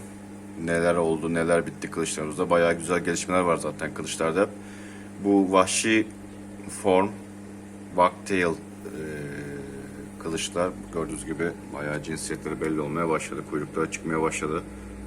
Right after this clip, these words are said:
Çok hoş oldular gerçekten. Özellikle biliyorsunuz vahşi formlardan çıkanları hep buraya toparladım. Bir akvaryumda oldular. Güzel güzel boylanıyorlar, gelişiyorlar. Onun dışında bu sette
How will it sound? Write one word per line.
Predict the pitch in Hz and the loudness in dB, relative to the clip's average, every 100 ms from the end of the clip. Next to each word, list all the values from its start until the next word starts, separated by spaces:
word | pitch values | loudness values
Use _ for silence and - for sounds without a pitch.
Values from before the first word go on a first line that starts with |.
| - | -6
Çok | 92 | -2
hoş | 98 87 | 0 0
oldular | 85 80 80 | 0 0 0
gerçekten. | 76 78 73 71 - 95 - - - - - - - - - | 0 -2 -2 -6 -4 -6 -6 -12 -14 -14 -14 -14 -14 -10 -4
Özellikle | 85 87 90 | -2 -2 -2
biliyorsunuz | 87 87 - 82 | -2 -2 -2 -2
vahşi | 82 82 - 90 | 0 0 -2 -4
formlardan | - 87 85 85 85 80 - | -4 -2 0 0 -2 -4 -6
çıkanları | - 90 85 82 85 | -8 -4 -2 -2 -2
hep | 101 - - - - | -4 -6 -12 -12 -8
buraya | 90 90 85 | 0 2 2
toparladım. | 87 - 82 80 101 92 | -2 -2 -2 0 0 2
Bir | 85 | 2
akvaryumda | 78 85 80 80 | 0 -2 -2 -2
oldular. | 78 73 78 104 - - - - - - - - - - - - - - - - - - - - - 101 - - 101 - - - - - | -4 -4 0 0 0 -8 -16 -16 -16 -18 -18 -18 -18 -16 -16 -16 -16 -16 -18 -18 -18 -18 -16 -16 -16 -18 -18 -16 -16 -16 -16 -16 -14 -12
Güzel | 80 82 73 | -6 -4 -4
güzel | 76 87 82 | -4 -4 -2
boylanıyorlar, | 85 85 82 78 73 87 | 0 0 0 -2 -2 -2
gelişiyorlar. | 87 80 80 85 76 92 - - - - - - - - - - - - - - - - - - - | -2 -2 -2 0 0 0 -4 -12 -16 -16 -16 -16 -16 -16 -16 -16 -14 -14 -14 -14 -16 -14 -14 -14 -8
Onun | 85 92 95 | -2 0 0
dışında | 90 - 92 92 87 | 0 -2 0 0 0
bu | |
sette | 92 98 92 - | -2 -2 -2 -2